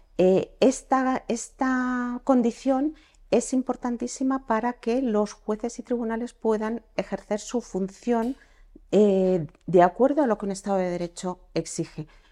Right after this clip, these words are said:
Por eso es importante también, eh, el gobierno de los jueces, el Consejo General del Poder Judicial. Si le, el poder político tiende a fagocitar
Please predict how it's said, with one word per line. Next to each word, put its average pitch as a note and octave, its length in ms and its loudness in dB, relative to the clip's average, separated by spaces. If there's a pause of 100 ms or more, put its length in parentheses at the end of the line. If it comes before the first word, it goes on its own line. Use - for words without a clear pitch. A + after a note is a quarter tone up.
(140)
Por F#3 160 2
eso A3 240 -2
es - 140 -8
importante A#3+ 580 -4
también, A#3+ 540 -2 (500)
eh, G3 460 0
el F#3+ 100 0
gobierno F#3+ 420 -4
de F3 60 -4
los E3+ 160 -8
jueces, - 500 -10 (120)
el F3 100 -8
Consejo F3 420 -8
General D#3+ 360 -8
del D3+ 120 -8
Poder D#3 260 -6
Judicial. G#3+ 600 -10 (600)
Si - 560 -6 (360)
le, - 380 0
el G3 140 0
poder G3+ 360 0
político A3 600 -4
tiende A#3 480 -2
a G#3+ 80 0
fagocitar G3+ 920 -2